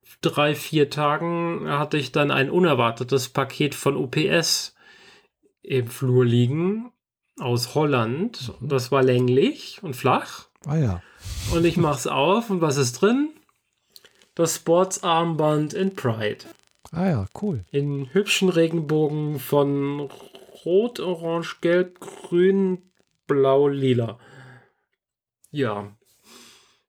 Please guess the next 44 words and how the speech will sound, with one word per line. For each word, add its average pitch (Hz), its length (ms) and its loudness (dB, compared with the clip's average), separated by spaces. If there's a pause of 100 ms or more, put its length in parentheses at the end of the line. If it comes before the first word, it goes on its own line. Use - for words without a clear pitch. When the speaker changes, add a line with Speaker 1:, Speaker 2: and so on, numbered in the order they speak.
(100)
Speaker 1:
So 165 140 0
habe 175 200 0
ich 180 60 -2
jetzt 170 160 -2
in 156 120 -6
kurzer 165 340 2
Zeit 147 240 -2
zwei 156 300 -2
Armbänder 143 460 0
<laughs> - 20 -6
geschenkt 135 500 0
gekriegt. - 540 -4 (580)
Auf, 170 300 -2
auf 190 160 -2
dem 185 160 2
Zettel 202 320 0
stand 190 240 0
noch 180 140 4
so, 180 320 2
„Sei 165 180 2
vorsichtig 190 640 0
mit 170 160 -2
dem, 185 160 2
was 165 160 0
du 170 100 -2
dir 160 260 0
wünschst. 160 320 -4
Viel 165 220 -4
Spaß.“ 127 560 -4 (320)
<laughs> 202 300 0
So. 180 380 2 (960)
Speaker 2:
Ja, 220 220 4 (140)
cool. 160 280 2 (120)
Speaker 1:
Und 131 260 -6
ihr 131 120 2
Name 123 320 0
natürlich, 120 440 0
dann, 123 280 -2
dann 123 200 0
wusste 139 280 0
ich 123 60 -2
dann 143 140 0
auch 135 140 0
Bescheid, 135 400 2